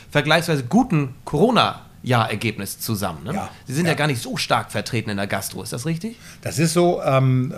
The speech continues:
Speaker 2: auch da wieder Anteile. Wir haben etwa einen Gastroanteil, einen Fassbieranteil, sagen wir es mal so, einen Fassbieranteil von zehn Prozent. Ähm, das hat uns im letzten Jahr, ähm, ja, geholfen, ähm, erfolgreich zu sein.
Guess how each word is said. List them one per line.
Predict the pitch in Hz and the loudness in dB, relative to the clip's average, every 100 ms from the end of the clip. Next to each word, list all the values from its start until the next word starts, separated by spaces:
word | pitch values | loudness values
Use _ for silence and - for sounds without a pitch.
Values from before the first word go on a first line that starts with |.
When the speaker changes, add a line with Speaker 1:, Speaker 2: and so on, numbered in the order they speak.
| - | -6
Speaker 2:
auch | - 117 | -6 0
da | 135 135 | 2 2
wieder | 127 120 | 2 2
Anteile. | 127 127 139 139 120 | 0 0 2 2 2
Wir | 120 | 2
haben | 123 127 | 2 0
etwa | 135 127 127 | -4 -6 -4
einen | 120 | -2
Gastroanteil, | 123 131 - 139 127 147 151 165 - - | 0 -2 -6 -6 -6 -4 -8 -12 -16 -6
einen | 120 | 0
Fassbieranteil, | 151 180 - 135 110 110 110 | 4 4 4 2 2 -2 -2
sagen | 135 | 0
wir | 139 | 0
es | |
mal | 135 | 0
so, | 123 123 | 0 0
einen | 101 | 0
Fassbieranteil | 160 160 151 143 139 127 | -2 -2 -6 -4 -2 -4
von | - 127 | -4 -8
zehn | - 139 127 | -4 -4 -4
Prozent. | 120 - 147 214 - - - - - - - - | -8 -4 -4 -4 -10 -18 -20 -20 -20 -20 -20 -4
Ähm, | 139 131 127 120 120 | 0 2 2 0 2
das | 135 156 - - - | 2 2 -4 -8 -6
hat | 165 | -6
uns | - 156 143 - | -2 -2 -2 -8
im | - 131 | -6 -2
letzten | 131 135 - - 135 | 0 0 -4 -6 -2
Jahr, | 127 135 135 139 - - 131 | 0 2 0 -2 -6 -6 -4
ähm, | 123 120 - - - | -4 -6 -12 -18 -14
ja, | 131 123 117 | -10 -10 2
geholfen, | 135 123 165 165 254 247 - | 6 8 6 4 -4 -6 -8
ähm, | - 143 | -2 -2
erfolgreich | 143 120 143 160 180 | -2 2 2 2 -4
zu | - | -4
sein. | 165 170 175 | 0 2 2